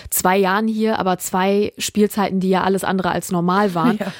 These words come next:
Speaker 1: Also
Speaker 2: stimmt.
Speaker 1: wie, ich sag mal, hier mit kompletter Halle gefeiert wird, das kennt er ja noch gar nicht richtig. Also das hat er was, ein halbes Jahr oder so ke-, kurz mal kennengelernt.
Speaker 2: Aber
Speaker 1: Und das
Speaker 2: krass.
Speaker 1: ist was, was diese Saison ihm natürlich auch gefehlt hat.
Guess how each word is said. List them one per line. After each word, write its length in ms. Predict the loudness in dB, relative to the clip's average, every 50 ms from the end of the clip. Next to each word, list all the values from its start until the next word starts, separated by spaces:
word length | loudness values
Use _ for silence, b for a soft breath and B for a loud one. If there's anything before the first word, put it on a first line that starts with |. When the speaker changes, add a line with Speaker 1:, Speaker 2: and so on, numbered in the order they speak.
| B B B
Speaker 1:
Also 280 | -6 -2 0 0 0 0
Speaker 2:
stimmt. 160 | 0 -2 -2
Speaker 1:
wie, 220 | 0 0 2 2
ich 160 | 0 -2 -2 -2
sag 180 | -2 -2 -2
mal, 140 | 0 -2 -2
hier 240 | 0 0 0 0 0
mit 400 | 0 -2 -2 -4 -8 -12 -8 -4
kompletter 560 | -4 -2 -2 0 -2 -2 0 0 0 0 0
Halle 180 | 0 0 0 0
gefeiert 460 | -2 -4 -4 -4 -2 -2 -2 -2 -4
wird, 100 | -6 -8
das 120 | -8 -8
kennt 200 | -6 -6 -4 -2
er 60 | -2
ja 100 | -2 -2
noch 160 | -2 -4 -6 -4
gar 160 | -4 -2 -2
nicht 240 | -2 -4 -6 -4 -2
richtig. 460 | -2 -2 -2 -4 -4 -4 -4 -4 -4
Also 160 | -4 -4 -4
das 160 | -4 -4 -2
hat 100 | -2 -2
er 100 | 0 0
was, 240 | 0 -2 -4 -4 -4
ein 140 | -4 -2 0
halbes 300 | 0 0 -2 -4 -4 -4
Jahr 240 | -2 0 0 0 0
oder 160 | -2 -4 -4
so 100 | -6 -8
ke-, 260 | -10 -12 -16 -16 -14 -6
kurz 380 | -2 0 2 2 0 -2 -4 -4
mal 100 | -4 -4
kennengelernt. 640 | -2 -4 -4 -4 -2 -2 -2 -2 -2 -4 -4 -6 B B B -8
Speaker 2:
Aber 640 | -8 -6 -6 -8 -10 -10 -12 -12 -14 -6 -2 0 2
Speaker 1:
Und 100 | 2 2
das 100 | 2 0
Speaker 2:
krass. 140 | 0 -2 -4
Speaker 1:
ist 40 | -4
was, 140 | -4 -4 -2
was 160 | -4 -4 0
diese 320 | 0 2 2 2 2 2
Saison 300 | 2 0 0 0 0 2
ihm 180 | 2 4 4 4
natürlich 460 | 4 2 0 -2 -4 -4 -4 -4 -4
auch 160 | -4 -4 -4
gefehlt 420 | -6 -12 -12 -10 -10 -10 -10 -8 -10
hat. 220 | -10 -10 -12 B